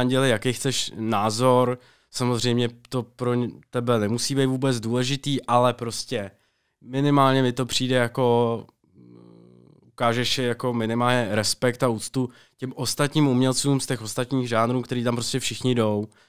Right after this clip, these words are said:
A šel tam i Karel Gott, jako, a nevidím, nevidím důvod, proč prostě by ti to mělo být jedno. Izo to vyřešil tak, že tam poslal, poslal svýho sekuriťáka, tak jako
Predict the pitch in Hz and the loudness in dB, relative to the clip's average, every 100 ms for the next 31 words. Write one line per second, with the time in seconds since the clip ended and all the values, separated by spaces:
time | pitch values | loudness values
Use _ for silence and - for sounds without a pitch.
0 | _ 101 - 107 117 120 117 117 117 113 | _ -8 -4 -2 0 -2 0 2 2 2
1 | 110 107 117 120 117 117 104 107 113 107 | -2 -2 -4 -2 0 0 -2 -2 -4 -4
2 | - _ _ 113 101 104 110 110 110 107 | -12 _ _ -8 -4 -2 0 0 -2 -4
3 | - - 113 104 - - - 107 - - | -6 -4 -2 -2 -4 -6 -6 -10 -8 -4
4 | 113 107 104 104 - - - 110 107 120 | -2 -2 -2 -6 -12 -20 -18 -12 -6 -2
5 | 127 127 120 131 127 123 123 92 - - | 2 2 4 2 2 0 0 -4 -8 -20
6 | _ 131 120 135 139 135 131 156 139 120 | _ -6 -2 0 2 2 2 2 2 0
7 | 135 139 127 - 135 - 123 135 135 147 | 0 0 0 -4 -6 -6 -4 -2 0 -2
8 | 143 113 120 117 131 120 120 127 127 - | -2 -4 -6 -4 0 0 0 0 0 -6
9 | _ _ _ _ _ _ _ _ - 101 | _ _ _ _ _ _ _ _ -10 -6
10 | - 104 107 | -6 -4 0